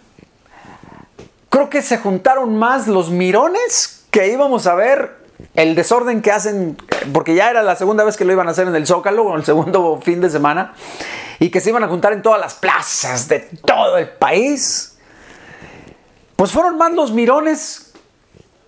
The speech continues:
que los militantes de ese movimiento,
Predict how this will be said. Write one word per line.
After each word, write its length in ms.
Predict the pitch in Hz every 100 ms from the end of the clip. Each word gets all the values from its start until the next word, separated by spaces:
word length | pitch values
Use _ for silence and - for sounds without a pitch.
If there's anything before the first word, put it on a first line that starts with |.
| _ _ _ _ -
que 120 | 202
los 180 | 196 180
militantes 800 | 196 190 196 - 262 226 247 214
de 260 | 214 208
ese 260 | 208 202 220
movimiento, 1000 | 196 175 180 180 208 214 185 143 135